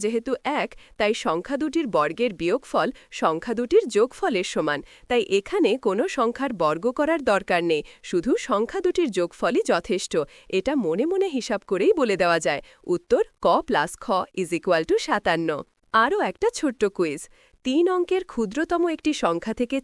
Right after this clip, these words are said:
চার বিয়োগ করলে বিয়োগফল চার দিয়ে নিঃশেষে বিভাজ্য,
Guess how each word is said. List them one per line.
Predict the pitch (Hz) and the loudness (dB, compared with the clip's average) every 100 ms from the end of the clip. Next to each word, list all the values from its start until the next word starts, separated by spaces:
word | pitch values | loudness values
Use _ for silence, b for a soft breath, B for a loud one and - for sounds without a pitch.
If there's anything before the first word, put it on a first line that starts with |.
| - | 2
চার | 175 269 202 | 2 2 0
বিয়োগ | 175 175 - | 0 0 -2
করলে | 170 311 349 b b 185 | -2 0 -2 b b -2
বিয়োগফল | 214 285 - 349 349 240 | 0 0 0 -2 0 2
চার | 175 220 240 | 2 2 -2
দিয়ে | 294 240 | -2 0
নিঃশেষে | 240 - 349 330 185 | -2 -2 -4 -2 -2
বিভাজ্য, | 180 208 160 | -2 -2 -2